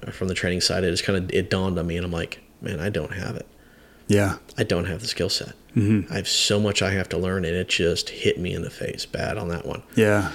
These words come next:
Speaker 1: So I went back to the, uh, the hotel and, you know, I got cleaned up and stuff. I said, "Well, I'm gonna go downstairs to the bar," and I said, "I'm just gonna, I'm gonna get a quick bite to eat. I'm gonna have one beer and then I need to go to bed 'cause I'm,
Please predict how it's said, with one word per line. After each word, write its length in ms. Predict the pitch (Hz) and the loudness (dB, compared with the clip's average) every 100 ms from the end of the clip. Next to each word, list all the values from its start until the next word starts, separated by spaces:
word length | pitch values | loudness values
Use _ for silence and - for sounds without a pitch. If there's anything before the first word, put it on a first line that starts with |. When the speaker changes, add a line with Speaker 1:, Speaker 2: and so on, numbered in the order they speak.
| - - - - | -10 -18 -18 -4
Speaker 1:
So 300 | - 92 87 | 0 2 4
I 80 | 95 | 4
went 200 | 101 98 | 4 4
back 200 | 101 - | 2 2
to 100 | 98 | 2
the, 180 | 92 87 | 4 4
uh, 120 | 87 | 2
the 60 | |
hotel 420 | 90 92 98 90 95 | 2 2 4 4 2
and, 220 | 92 - | 0 -2
you 100 | 98 | -2
know, 200 | 87 90 | -2 0
I 40 | 95 | 0
got 160 | 95 | 0
cleaned 240 | - 85 82 | 0 0 0
up 140 | 80 | -2
and 100 | 85 | -4
stuff. 160 | - 71 | -2 -2
I 20 | |
said, 160 | - | -2
"Well, 100 | 85 | 0
I'm 80 | 98 | 0
gonna 120 | 98 | 2
go 100 | 95 | 2
downstairs 640 | 90 87 - 90 85 82 - | 2 0 0 2 2 0 0
to 80 | 95 | 0
the 60 | |
bar," 300 | 92 92 82 | 2 4 4
and 80 | 87 | 2
I 60 | 87 | 0
said, 180 | - 82 | -2 -2
"I'm 140 | 87 | 0
just 120 | 90 | 0
gonna, 220 | 95 90 85 - | 0 0 -2 -8
I'm 60 | - | -4
gonna 120 | 95 | -2
get 100 | 92 | -2
a 40 | 82 | -2
quick 220 | 92 - | -2 0
bite 180 | 95 - | 0 4
to 80 | |
eat. 140 | 101 - | 2 0
I'm 60 | 85 | -4
gonna 100 | 85 | -6
have 180 | 80 95 | -4 -2
one 180 | 92 | 0
beer 180 | 90 90 | 0 0
and 100 | 90 | 0
then 100 | 82 | -2
I 20 | |
need 140 | 87 87 | -4 -4
to 60 | |
go 80 | 85 | -4
to 40 | 85 | -4
bed 240 | 78 - | -6 -8
'cause 180 | - - | -10 -4
I'm, 220 | 87 87 | -2 -2